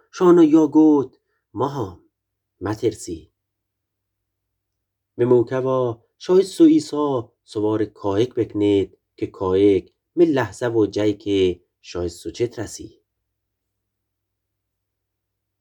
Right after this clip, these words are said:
راز بعد جمعیتی که آن را به دریاچه آمود استادید، شدی که فقط یک کایک آن کاد. و شاید دانست که عیسی عمره شاگردیاش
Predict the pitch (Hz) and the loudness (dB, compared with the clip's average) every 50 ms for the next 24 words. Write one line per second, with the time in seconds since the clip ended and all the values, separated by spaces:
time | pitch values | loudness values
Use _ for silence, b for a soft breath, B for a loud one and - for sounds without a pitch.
0 | _ _ _ - 247 254 254 202 - - 165 165 165 165 160 151 147 _ _ _ | _ _ _ -4 -4 -2 0 0 0 0 0 0 0 0 -2 -4 -6 _ _ _
1 | _ - - 151 151 147 - - 143 151 147 147 - 143 143 - 143 - - - | _ -12 -6 -4 -2 -2 -2 0 0 -2 -2 -4 -8 -10 -6 -4 -4 -4 -4 -4
2 | 143 170 180 151 123 104 113 107 104 95 92 95 92 92 90 - - 123 131 120 | -4 -2 -2 0 0 0 0 -2 -2 -4 -4 -4 -6 -8 -8 -6 -6 -6 -4 -4
3 | 101 95 92 90 85 - - - 87 - - 95 95 95 95 90 90 _ _ _ | -4 -8 -8 -8 -10 -12 -12 -12 -12 -10 -6 -4 -2 -2 -2 -4 -6 _ _ _
4 | _ _ _ _ - 113 107 107 117 117 120 - 120 117 113 110 104 92 90 _ | _ _ _ _ -4 -4 -4 -2 -4 -6 -4 0 2 4 4 4 2 0 -4 _
5 | _ _ _ _ - 143 - - 156 151 - 120 107 127 151 147 - - 123 107 | _ _ _ _ -16 -12 -8 -6 -6 -6 -6 -6 -8 -8 -8 -8 -10 -6 -6 -4
6 | 95 87 - 95 90 85 - - 87 87 85 - _ _ _ _ _ _ _ _ | -4 -6 -8 -10 -14 -14 -14 -16 -16 -16 -16 -18 _ _ _ _ _ _ _ _
7 | _ _ _ _ _ _ _ _ _ _ _ _ _ _ - 98 - - 107 101 | _ _ _ _ _ _ _ _ _ _ _ _ _ _ -12 -8 -4 -2 0 0
8 | 101 104 101 104 113 113 113 - - 117 113 107 107 95 92 _ _ _ _ _ | 0 0 2 2 0 0 -2 -2 -2 0 2 2 0 -2 -4 _ _ _ _ _
9 | - 175 175 160 - 160 156 151 139 120 117 123 123 120 - - 104 98 - 98 | -2 2 2 2 2 2 2 2 2 2 0 -2 -4 -4 -6 -6 -6 -6 -6 -6
10 | 95 87 85 90 92 90 90 90 90 - - | -8 -8 -6 -4 -4 -4 -4 -4 -6 -8 -12